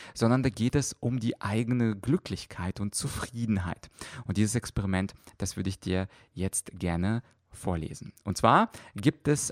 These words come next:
ein ganz hübsches Experiment und, äh, Versuchspersonen wurden folgende zwei Fragen gestellt.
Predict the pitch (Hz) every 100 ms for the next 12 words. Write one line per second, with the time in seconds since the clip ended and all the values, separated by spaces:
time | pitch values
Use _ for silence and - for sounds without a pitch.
0 | - 92 95 104 101 - - - - -
1 | - 101 98 120 180 - - - - 123
2 | - - 107 98 92 90 - - 90 139
3 | 185 - 135 123 127 123 117 - - 98
4 | 104 95 - 95 98 110 127 - - 90
5 | 101 - 92 90 95 127 - - - -